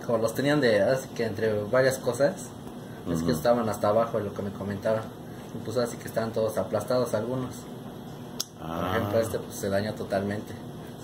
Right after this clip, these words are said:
Speaker 1: Su parte
Speaker 2: Ujú.
Speaker 1: de enfrente y los brazos.
Speaker 2: Ah, pues es que como es plástico soplado, si alguien quiere ver cómo va por dentro, pues son huecos, porque pues al ser soplado se inyecta, creo que el plástico, ¿no? Y se, se
Speaker 1: Ujú.
Speaker 2: va inflando.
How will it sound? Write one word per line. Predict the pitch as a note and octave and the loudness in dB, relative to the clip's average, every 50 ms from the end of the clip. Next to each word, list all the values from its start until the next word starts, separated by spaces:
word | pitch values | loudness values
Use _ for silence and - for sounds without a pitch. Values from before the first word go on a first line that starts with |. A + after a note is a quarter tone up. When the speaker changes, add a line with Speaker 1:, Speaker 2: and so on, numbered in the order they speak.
| - - | -8 -4
Speaker 1:
Su | G2+ F2+ | 0 0
parte | F2 | 2
Speaker 2:
Ujú. | F2 F2+ | 2 4
Speaker 1:
de | F2+ | 4
enfrente | F2 E2+ E2 - G#2+ G#2+ A2 A2 - B2 | 4 2 2 0 -2 -2 -2 -4 -6 -6
y | A#2 G#2 F#2+ - - - - - - - - - - - - - - - - - - - - - - F#2 | -6 -6 -6 -8 -8 -10 -12 -12 -12 -12 -14 -14 -14 -14 -14 -12 -12 -12 -12 -12 -12 -14 -14 -12 -10 -8
los | F#2 F#2+ F#2+ | -6 -4 -4
brazos. | G2+ G2+ G2+ F#2+ - - - - - - - - - - - - - - - - - - - - - - - - - - - - - - - | -2 -2 -2 -2 -4 -6 -10 -12 -12 -12 -12 -12 -12 -12 -12 -12 -12 -12 -12 -12 -10 -8 -10 -10 -10 -12 -14 -14 -14 -12 -10 -8 -6 -2 0
Speaker 2:
Ah, | B2 A#2+ | 0 0
pues | A2 F#2+ G2+ | 2 2 2
es | G#2+ G2+ - | 2 4 4
que | A#2+ A2 | 2 2
como | - G2 F#2 F#2+ | 2 4 4 2
es | F#2 F2+ | 2 4
plástico | - G2 F#2 - - - F2+ | 4 4 4 4 0 -2 -2
soplado, | E2 E2 D2 - F2+ F2 F#2+ A2+ C3 B2+ B2+ | -2 -2 2 6 8 8 8 6 4 0 -4
si | - - F#2 | -4 -2 0
alguien | F2 E2+ E2+ F#2 F2+ E2+ E2+ | 2 2 2 2 2 0 0
quiere | - - F#2 F2 D#2+ | 0 0 2 2 2
ver | D#2 E2+ E2+ | 2 0 0
cómo | D#2+ - F#2 F2+ E2+ D#2+ D#2 | -2 -2 -2 -2 -2 0 0
va | F2 | -2
por | E2 - - D#2+ D2+ | -2 -2 -4 -6 -6
dentro, | D#2 E2+ F2 F2 - - - C#3 D#3 - - - - - - - - - - - - - - - - - - - - - - - - - - - - - | -6 -6 -6 -8 -8 -8 -8 -8 -10 -10 -10 -12 -12 -12 -12 -12 -12 -10 -12 -12 -12 -12 -12 -12 -12 -12 -12 -12 -12 -12 -12 -12 -12 -12 -10 -10 -8 -6
pues | - F2 D#2+ - - - - | -6 -6 -4 -6 -8 -8 -6
son | - - G2+ G2 F#2 F2+ | -4 0 2 2 4 6
huecos, | G#2 C3 D3+ - - G#2 F#2 - | 6 6 4 4 0 0 -2 -2
porque | - - - D#2+ - - | -4 -8 -10 -10 -10 -10
pues | - - - | -8 -6 -4
al | - E2+ | -2 -2
ser | - - F2+ | 0 0 0
soplado | - G2 E2+ - - F#2+ G2+ G#2 A2+ B2+ C3 B2 | 0 -2 -2 2 4 4 6 6 6 4 2 0
se | - - - F2+ | -4 -4 0 0
inyecta, | E2 E2 E2+ G2+ G2 - - F#2 E2 | 2 2 2 0 0 0 0 0 2
creo | - G2 E2+ | 0 0 0
que | - F#2 | 2 0
el | E2 | 2
plástico, | - G#2+ A2 - - G#2+ - G#2 G2+ | 2 2 0 0 0 -2 -2 0 0
¿no? | G#2+ B2 B2+ A#2 | 2 0 0 0
Y | G2+ F#2 | -2 -2
se, | F2 F#2 F2 D#2+ D2+ D2 - - - - - - - - - - - - - | 0 0 0 2 0 0 -2 -6 -8 -12 -12 -12 -12 -12 -12 -12 -10 -6 -2
se | C3 B2+ G2 | 2 6 6
Speaker 1:
Ujú. | G2+ | 8
Speaker 2:
va | G#2+ | 8
inflando. | A2+ A2+ G#2+ G#2 A2+ A2+ A#2 B2 C3 D3+ G3 | 6 4 2 4 4 4 6 4 4 2 0